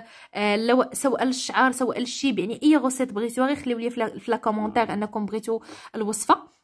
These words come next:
وان شاء الله راه غادي نجي نبارطاجيها معكم في القريب العاجل. غير قولوا لي شنو باغيين في الوصفات الطبيعيه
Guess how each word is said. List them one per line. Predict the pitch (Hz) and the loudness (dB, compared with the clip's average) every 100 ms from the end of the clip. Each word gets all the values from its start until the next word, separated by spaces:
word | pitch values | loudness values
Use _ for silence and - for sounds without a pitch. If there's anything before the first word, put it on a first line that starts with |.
| - | -10
وان | 240 | -8
شاء | - | -4
الله | 247 | 0
راه | 240 | 0
غادي | 226 220 | 0 -4
نجي | 220 | -4
نبارطاجيها | 220 214 - 220 202 214 | -4 -6 -6 -6 -2 -2
معكم | 185 190 277 | -2 -4 -6
في | 254 | -6
القريب | 226 214 247 208 | -6 -2 0 0
العاجل. | 175 175 170 175 | -2 -2 -2 -2
غير | 247 | -4
قولوا | 214 226 | -2 -4
لي | 214 | -4
شنو | 214 208 | -2 -2
باغيين | 196 190 196 | 0 -2 -4
في | 196 | -4
الوصفات | 190 190 185 185 - | -4 -4 -4 -6 -8
الطبيعيه | - 170 180 151 175 285 285 | -10 -8 -6 -4 0 0 -2